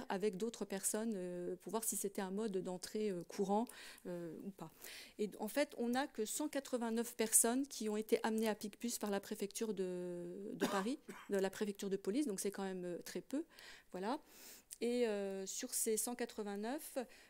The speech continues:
euh, donc c'est quatorze pour cent en fait de la totalité des, des entrées de la période. Et on voit que, euh, c'est sur une période, essentiellement sur une période très courte qui est antérieure à la,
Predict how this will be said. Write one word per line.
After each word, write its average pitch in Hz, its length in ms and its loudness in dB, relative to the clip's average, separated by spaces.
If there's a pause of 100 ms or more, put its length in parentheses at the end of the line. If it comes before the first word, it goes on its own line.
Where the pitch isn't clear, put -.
(140)
euh, 180 800 -6
donc 208 180 -2
c'est 220 120 2
quatorze 226 380 -4
pour - 180 -10
cent 220 180 0
en 190 60 -4
fait 185 220 -2
de 180 100 -2
la 175 120 0
totalité 180 520 -4
des, 170 180 -2
des 175 200 -4
entrées 175 240 -2
de 170 80 0
la 160 80 -2
période. 220 480 2 (400)
Et 202 140 8
on 196 80 2
voit 247 260 8
que, 254 380 8
euh, 185 200 4
c'est 185 140 10
sur 220 240 2
une 208 80 2
période, 214 340 6
essentiellement 220 480 4
sur 220 200 2
une 196 80 2
période 196 300 4
très - 180 2
courte - 340 -2
qui - 160 -2
est 214 40 2
antérieure 220 480 2
à 180 40 0
la, 180 100 0